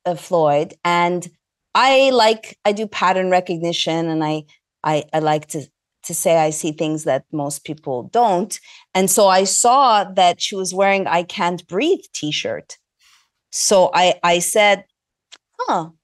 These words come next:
where'd, where'd you get that shtick, honey? Where, where'd you get that? If, if everything's locked down, are print shops essential?"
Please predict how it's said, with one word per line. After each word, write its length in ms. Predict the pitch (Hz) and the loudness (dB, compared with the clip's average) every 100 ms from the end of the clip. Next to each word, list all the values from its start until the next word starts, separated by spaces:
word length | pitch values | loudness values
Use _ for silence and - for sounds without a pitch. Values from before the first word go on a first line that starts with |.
| _ | _
where'd, 300 | - 320 285 | -4 -4 -6
where'd 220 | - 381 381 | -4 -4 -2
you 80 | |
get 160 | 370 370 | -4 0
that 200 | 359 330 | 0 0
shtick, 400 | - - - 554 | -2 -2 -2 -2
honey? 340 | - 240 277 453 _ | -4 -4 -4 -6 _
Where, 240 | - 339 311 | 0 0 2
where'd 260 | 285 302 | 2 2
you 60 | 320 | 0
get 280 | 262 330 - | 2 0 2
that? 280 | 233 220 - | 2 2 0
If, 180 | 220 233 - | 0 -2 0
if 160 | 226 | 2
everything's 400 | 247 277 285 254 | 2 0 -2 -2
locked 320 | 247 226 233 | 2 0 0
down, 400 | - 214 320 240 | -2 0 0 -2
are 160 | 165 156 | 0 -2
print 340 | - 196 233 | -2 -2 -2
shops 440 | - - - - - | 0 2 0 0 -8
essential?" 680 | 185 156 156 214 302 339 | -6 -4 -4 -2 0 0